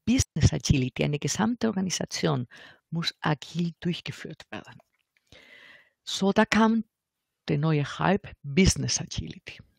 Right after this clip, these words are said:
Hm? Und hier kommt endlich mal die Definition von safe. Eine Möglichkeit von vielen,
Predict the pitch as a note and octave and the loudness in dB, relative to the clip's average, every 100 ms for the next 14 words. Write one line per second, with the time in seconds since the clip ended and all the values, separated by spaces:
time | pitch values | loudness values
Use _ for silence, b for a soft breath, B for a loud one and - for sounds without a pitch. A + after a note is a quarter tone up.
0 | _ F3 C4 _ _ _ _ - b b | _ -8 -8 _ _ _ _ -20 b b
1 | b b b b b _ _ _ _ _ | b b b b b _ _ _ _ _
2 | _ _ _ _ _ _ _ A#3+ B3 - | _ _ _ _ _ _ _ -4 -4 2
3 | F4+ E4 - A3 A3 G#3+ C#4 C#4 G#3+ F3+ | 4 4 6 6 6 6 6 4 2 4
4 | F3+ E3 D#3+ C#3 - B2 - D3 C#3+ - | 4 4 0 -2 -2 -4 -2 -2 -4 -4
5 | A#2+ B2 - - - - - - - _ | -6 -6 -6 -6 -6 -8 -16 -20 -20 _
6 | _ - _ A3 D4+ C4+ E3+ F3 - C3 | _ -20 _ 4 4 2 2 0 0 -6
7 | - - - - - _ _ _ _ - | -4 -6 -6 -12 -20 _ _ _ _ -10
8 | C3+ - C#3 A2 C3+ | -6 -2 -2 -2 -10